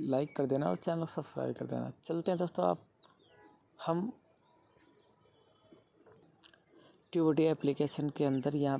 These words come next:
पे आप प्ले स्टोर में जाके ट्यूबडी एप्लीकेशन को डाउनलोड कर लें। Then दोस्तों इसे ओपन कर दें।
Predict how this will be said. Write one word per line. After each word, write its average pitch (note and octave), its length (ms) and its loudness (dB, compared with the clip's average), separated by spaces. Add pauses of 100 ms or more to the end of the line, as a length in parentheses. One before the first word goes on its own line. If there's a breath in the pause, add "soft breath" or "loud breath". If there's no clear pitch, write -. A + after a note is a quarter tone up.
पे C#3+ 60 0
आप C#3 140 0 (180)
प्ले D3 180 0
स्टोर D3+ 280 -2
में C#3 100 0
जाके C3+ 320 0
ट्यूबडी D3 420 -2
एप्लीकेशन C#3+ 560 0
को C3 140 0
डाउनलोड C3+ 440 0
कर C3+ 140 -4
लें। C3+ 160 0
Then C#3+ 240 0
दोस्तों D3 320 -2
इसे C#3+ 200 0
ओपन C3 320 0
कर B2+ 140 -2
दें। C3+ 300 -4